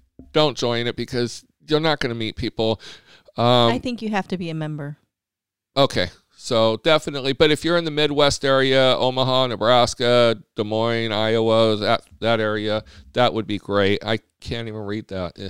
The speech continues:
Speaker 1: <laughs>
Speaker 2: Well, like, um, our good friend Joe Canino
Speaker 1: Oh,
Speaker 2: over
Speaker 1: yes.
Speaker 2: at Our Favorite Jamaican Vacation.
Speaker 1: If you are on a Facebook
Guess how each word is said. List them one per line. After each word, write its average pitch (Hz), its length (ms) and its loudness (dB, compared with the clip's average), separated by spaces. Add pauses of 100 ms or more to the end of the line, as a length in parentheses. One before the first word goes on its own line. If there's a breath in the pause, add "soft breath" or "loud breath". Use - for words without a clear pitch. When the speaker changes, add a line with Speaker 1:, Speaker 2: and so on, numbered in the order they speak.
(120)
Speaker 1:
<laughs> - 80 -6
Speaker 2:
Well, 269 320 -6
like, 247 380 -8
um, 220 400 -6
our 220 140 0
good 226 200 0
friend 214 320 -2
Joe 196 180 2
Canino 208 640 -2
Speaker 1:
Oh, 139 200 2
Speaker 2:
over 135 60 2
Speaker 1:
yes. 113 400 0
Speaker 2:
at 196 80 -8
Our 208 60 -6
Favorite 208 560 -10
Jamaican 196 520 -2
Vacation. 190 760 -4
Speaker 1:
If 147 200 0
you 175 280 4
are 170 260 2
on 139 240 -2
a 120 80 -6
Facebook 101 720 -4